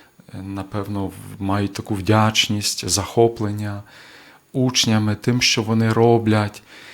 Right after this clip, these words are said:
Можливо, мають досвід теж різних успіхів,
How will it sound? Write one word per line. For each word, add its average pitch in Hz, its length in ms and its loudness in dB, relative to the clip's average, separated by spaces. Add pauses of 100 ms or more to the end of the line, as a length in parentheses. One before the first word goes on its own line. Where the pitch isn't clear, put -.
(340)
Можливо, 113 440 0
мають 117 600 2
досвід 110 480 0
теж - 260 -2
різних 120 460 -4
успіхів, 107 840 -2